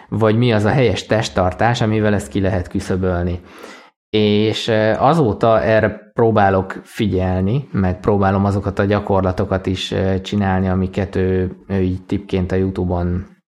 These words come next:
javasol, és, ö, s-, működik, mert elmúlt a, a derékfájásom, azóta szerencsére nem is jött, ö,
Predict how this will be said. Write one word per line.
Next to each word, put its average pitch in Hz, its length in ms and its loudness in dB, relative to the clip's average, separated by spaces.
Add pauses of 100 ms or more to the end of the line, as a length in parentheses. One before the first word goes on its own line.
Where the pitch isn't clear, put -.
(800)
javasol, 127 640 0 (680)
és, 104 600 0
ö, 107 380 2 (640)
s-, - 340 -16
működik, 104 600 2
mert 101 380 -2 (160)
elmúlt 107 520 0
a, 101 300 2 (380)
a 95 60 0
derékfájásom, 113 840 -2
azóta 104 340 -2
szerencsére 95 800 -2
nem 98 420 0
is 87 200 -4
jött, - 380 -6
ö, 92 140 0